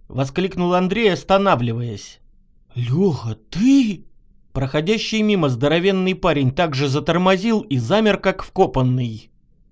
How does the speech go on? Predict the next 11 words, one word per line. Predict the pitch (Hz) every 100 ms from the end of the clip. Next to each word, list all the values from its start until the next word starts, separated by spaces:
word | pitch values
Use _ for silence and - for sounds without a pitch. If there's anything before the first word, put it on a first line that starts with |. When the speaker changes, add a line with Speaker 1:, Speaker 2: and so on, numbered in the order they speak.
| _ _
Speaker 2:
"Самойлов?" | - - 135 143 127 123 123 180 262 285 233 135 - - - _ _ -
Speaker 1:
поражённо | 135 156 151 233 226 202
донеслось | 170 175 160 170 185 147
сзади. | 131 123 165 127 110 101 - _ - _ _ _ -
Speaker 2:
"Андрюха!" | 240 349 381 392 359 220 262 123 110 113 - _ _ _ _ _ _ - - 147
Speaker 1:
<laughs> | 127 - -
"Ну | 135 131 139
а | 143 143
кто | - - 185
же | 139 123
ещё?" | 123 143 143 - 175 123 -